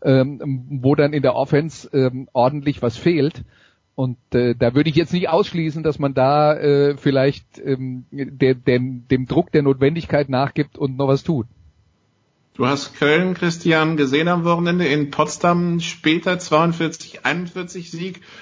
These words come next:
Speaker 2: mit einer Two-Point-Conversion fünf, fünf Sekunden vor Schluss. Zwischendurch hatte man geführt, lag aber auch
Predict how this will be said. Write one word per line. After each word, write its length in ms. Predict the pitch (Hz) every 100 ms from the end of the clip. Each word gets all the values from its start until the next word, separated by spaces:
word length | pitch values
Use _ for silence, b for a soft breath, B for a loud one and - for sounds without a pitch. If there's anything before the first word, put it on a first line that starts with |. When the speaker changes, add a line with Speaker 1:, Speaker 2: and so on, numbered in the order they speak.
| B
Speaker 2:
mit 120 | - 143
einer 120 | 151
Two-Point-Conversion 840 | 151 - 175 175 165 160 156 160
fünf, 200 | 160 160
fünf 400 | - - 175 185
Sekunden 600 | 185 180 175 175 175 175
vor 240 | - 147 135
Schluss. 500 | - 151 190 202 -
Zwischendurch 720 | 165 156 165 151 170 190 - B B B
hatte 320 | - 160 -
man 220 | 185 175
geführt, 440 | 165 147 175 208 214
lag 300 | 139 160 202
aber 160 | 180
auch 320 | 160 165 165